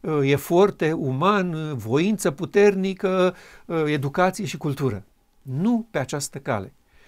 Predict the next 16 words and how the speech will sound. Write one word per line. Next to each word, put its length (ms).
Dumnezeu 340
produce 380
un 120
popor 400
dintr-o 320
vale 220
uscată 400
de 100
oase 420
prin 240
rostirea 420
cuvântului 400
creator 340
într-o 180
singură 360
zi. 220